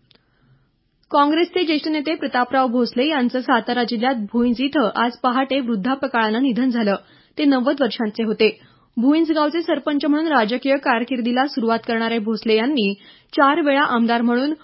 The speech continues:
वाई खंडाळा विधानसभा मतदारसंघाचं प्रतिनिधित्व करताना कॅबिनेट मंत्री म्हणून यशस्वी काम केलं. सातारा लोकसभा मतदारसंघातून तीन वेळा संसदेत खासदार म्हणून तसंच विविध राष्ट्रीय समित्यांवर त्यांनी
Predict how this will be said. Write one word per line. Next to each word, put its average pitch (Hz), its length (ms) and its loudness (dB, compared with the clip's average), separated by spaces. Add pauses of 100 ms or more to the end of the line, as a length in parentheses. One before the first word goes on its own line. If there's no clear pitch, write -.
(220)
वाई 262 340 4
खंडाळा 285 380 2
विधानसभा 254 540 0
मतदारसंघाचं 254 800 -2
प्रतिनिधित्व 240 560 -4
करताना 240 600 0 (340)
कॅबिनेट 294 500 0
मंत्री 254 300 0
म्हणून 285 240 2
यशस्वी 247 440 -2
काम 214 260 -2
केलं. 208 260 2 (600)
सातारा 311 440 2
लोकसभा 294 480 2
मतदारसंघातून 294 840 0
तीन 269 260 0
वेळा 269 240 2
संसदेत 247 520 -2
खासदार 240 380 -2
म्हणून 277 300 2 (320)
तसंच 339 240 0
विविध 285 280 2
राष्ट्रीय 285 460 0
समित्यांवर 247 600 0
त्यांनी 233 260 0